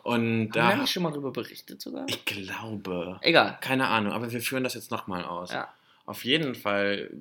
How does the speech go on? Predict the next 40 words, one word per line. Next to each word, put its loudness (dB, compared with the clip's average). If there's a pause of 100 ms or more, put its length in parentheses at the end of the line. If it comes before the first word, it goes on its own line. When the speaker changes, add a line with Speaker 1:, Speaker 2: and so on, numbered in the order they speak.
Speaker 1:
ging's -2
dann -2
immer -4
darum, 0
dass -2
wir -2
uns -8
nochmal -4
schön -6
versammelt -2
haben, -2
uns -12
schön -6
eingedeckt -4
haben 2
bei 0
Primark, -2
alle -2
mit -12
einem -4
Budget -2
von -8
zehn -2
Euro -2
oder -2
so, -4 (260)
ein -4
bisschen 0
was 0
Speaker 2:
Mhm. -2
Speaker 1:
Nettes -4
gekauft, 0 (720)
ähm, 0
dass -4
wir -2
auch -6
schön -8
gut -8 (640)
assi -2
aussahen. 0